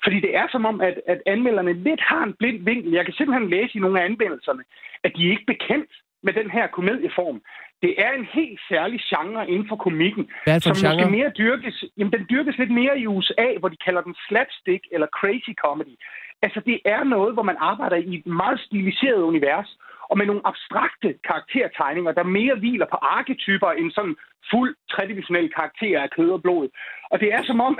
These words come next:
Speaker 1: at, at, at anmelderne går ind og sidder og forventer, øh, Virginia Woolf, når de har åbnet en, øh, en Sten og Stoffer. Det er på ingen måde for at sige, at det ene er bedre end det andet, men man skal selvfølgelig forstå, hvad det er for en genre, vi arbejder i.
Speaker 2: Jeg hører dig sige her, at du synes, at, øh, anmelderne er for elitære.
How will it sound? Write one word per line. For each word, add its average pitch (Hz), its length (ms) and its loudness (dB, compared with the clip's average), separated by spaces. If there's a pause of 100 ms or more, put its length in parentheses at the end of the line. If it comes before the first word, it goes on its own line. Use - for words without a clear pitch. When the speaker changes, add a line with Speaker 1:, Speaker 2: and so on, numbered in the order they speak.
Speaker 1:
at, 190 140 -6
at, 185 280 2
at 190 220 2
anmelderne 214 440 2
går 180 200 0
ind 240 260 -2
og - 120 0
sidder 247 240 2
og 165 120 2
forventer, 185 480 0 (180)
øh, 160 220 2
Virginia 165 340 0
Woolf, 165 380 0
når 180 100 -2
de 165 140 -8
har 156 60 0
åbnet 180 340 0 (100)
en, 143 100 -8
øh, 143 300 0
en 160 100 2
Sten 208 220 -4
og 139 80 -12
Stoffer. 160 380 -2 (440)
Det 208 80 4
er 208 100 -2
på 214 60 2
ingen 226 280 2
måde 214 380 0 (120)
for 214 80 2
at 190 100 -2
sige, 208 120 -6
at 196 60 -2
det 196 100 4
ene 214 140 2
er - 140 -2
bedre 233 160 2
end 208 100 -4
det 135 180 2
andet, 226 200 -2 (280)
men 165 120 2
man 160 140 0
skal 175 140 -4
selvfølgelig 190 340 0
forstå, 185 260 -2
hvad 156 80 -2
det 147 80 2
er 151 60 -6
for 196 80 -2
en 165 120 -4
genre, 156 220 0
vi 147 60 0
arbejder 131 340 0
i. 120 100 -4 (280)
Speaker 2:
Jeg 147 100 2
hører 165 180 4
dig 185 100 2
sige 190 220 -2
her, 185 120 2
at 147 80 -2
du 143 80 -2
synes, 156 220 -2
at, 117 320 -2
øh, 120 200 2
anmelderne 131 460 2
er 110 220 0
for 107 200 2
elitære. 113 580 -4